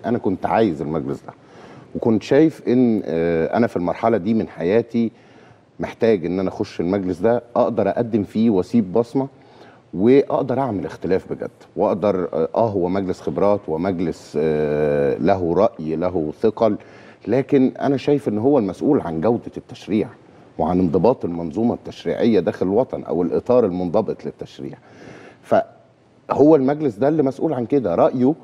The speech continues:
الاستشاري النابع عن خبرات وعن علوم وعن ثقافات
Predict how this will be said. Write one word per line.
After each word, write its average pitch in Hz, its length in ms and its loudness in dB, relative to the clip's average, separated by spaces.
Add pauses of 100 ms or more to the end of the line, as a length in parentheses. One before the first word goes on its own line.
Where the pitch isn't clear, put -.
(720)
الاستشاري 117 880 0 (140)
النابع 90 960 2
عن 80 200 -6
خبرات 95 500 -2
وعن 82 200 -4
علوم 95 360 0
وعن 78 180 -2
ثقافات 104 560 -2